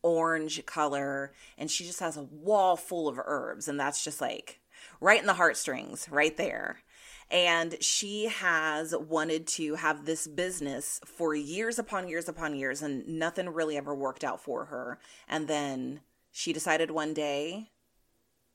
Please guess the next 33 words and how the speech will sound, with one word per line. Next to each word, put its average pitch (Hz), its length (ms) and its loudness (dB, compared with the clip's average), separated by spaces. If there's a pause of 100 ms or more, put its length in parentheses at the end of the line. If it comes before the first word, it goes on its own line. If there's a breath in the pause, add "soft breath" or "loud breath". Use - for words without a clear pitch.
that 139 320 -2
it 156 100 -2
was 156 140 -2
just 160 240 -6
time. 170 500 -6 (320 loud breath)
And 160 160 -2
so 165 240 0
she 165 200 -2
brought 156 420 4
forth 156 500 -2
the 139 420 -2
Enchanted, 151 560 -8
uh, 160 100 0 (300)
Enchanted 180 680 -4
Candle 185 320 -4
Apothecary. 143 760 -6 (360 loud breath)
It 175 100 0
is 180 120 -2
located 190 760 2
in 147 380 -2 (300 loud breath)
Miamisburg, 175 760 0
Ohio, 156 540 2
which, 156 360 2
fun 208 360 2
fact, 131 580 2 (520)
if 185 140 4
I'm 175 180 6
not 220 220 4
incorrect, 165 580 0
Miamisburg, 175 720 0
Ohio 147 500 2
is 147 140 -2
the 165 140 -4